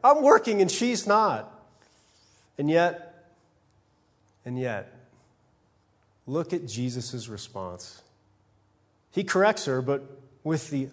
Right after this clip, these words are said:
utmost gentleness. And I just want you to think for a moment. Compare this. This is one of the, I think, the beautiful things that we're gonna see in the book, Gentle and Lowly. Compare this to how Jesus responds to those who are not his.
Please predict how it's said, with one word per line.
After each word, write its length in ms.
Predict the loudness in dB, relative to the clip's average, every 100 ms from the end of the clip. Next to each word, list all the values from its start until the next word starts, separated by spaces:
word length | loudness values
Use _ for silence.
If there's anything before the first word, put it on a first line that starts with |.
| -4
utmost 800 | -2 -2 -6 -10 -8 -10 -12 -20 _ _
gentleness. 840 | -8 -8 -8 -12 -18 -20 -20 -20 -20 _ _ _ _ _ _ _ _ _ _ _ _ _ _ _ _ _ _ _ _ -8
And 80 |
I 20 | -6
just 220 | -4 0
want 180 | 0 0
you 80 |
to 100 | -4
think 260 | -4 -4 -6
for 160 | -6 -8
a 60 |
moment. 380 | -8 -8 -10 -16 -20
Compare 640 | -12 -10 -10 -12 -6 -4 -4
this. 460 | -6 -10 -14 -16
This 180 | -14 -14
is 140 | -12 -8
one 160 | -8
of 60 | -8
the, 80 | -10
I 20 |
think, 240 | -10 -12
the 60 | -12
beautiful 420 | -10 -10 -10 -12
things 260 | -10 -10 -10
that 60 |
we're 160 | -12 -12
gonna 140 | -12
see 280 | -14 -14 -12
in 60 | -12
the 80 | -12
book, 280 | -14 -14
Gentle 280 | -12 -10 -10
and 100 | -12
Lowly. 340 | -12 -14 -14 -18 _ _ _ _ _ _ _ _ -10
Compare 480 | -10 -6 -2 -2
this 480 | -2 -6 -10 -14 -18 _ _ _ _ _ -10
to 120 | -2
how 160 | -2
Jesus 600 | -2 -6 -8 -8 -8 -10
responds 720 | -12 -12 -10 -8 -6 -8 -10 -14
to 140 | -12
those 320 | -8 -8 -8 -10
who 160 | -8
are 160 | -6 -6
not 320 | -6 -6 -8
his. 460 | -12 -16 -16 -20